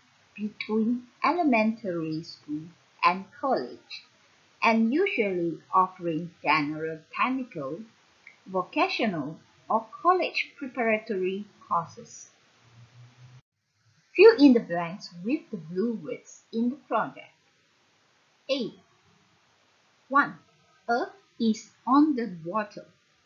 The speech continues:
A boat school is on the water. Two, people pay to go to a private school.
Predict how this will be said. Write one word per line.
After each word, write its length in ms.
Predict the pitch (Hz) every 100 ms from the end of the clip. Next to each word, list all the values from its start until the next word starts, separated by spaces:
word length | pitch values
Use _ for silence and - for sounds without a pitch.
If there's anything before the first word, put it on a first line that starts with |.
| _ _ _ _ _ _
A 80 | 208
boat 400 | 170 208 262 508
school 460 | - - 214 214 -
is 240 | 214 214 - -
on 300 | 247 285 247
the 100 | 170
water. 420 | 160 156 - - - _ _ _ _ _ _ _ _
Two, 240 | 349 269 - _ _ _ _ _
people 500 | 370 440 - 240 254 - -
pay 260 | 180 190 226
to 60 | 226
go 400 | 196 185 196 196 -
to 120 | - -
a 300 | 175 175 349 _ _ _ _ _ _ _ _ _ _ _ _ _ _
private 440 | - 381 381 208 -
school. 340 | - - 160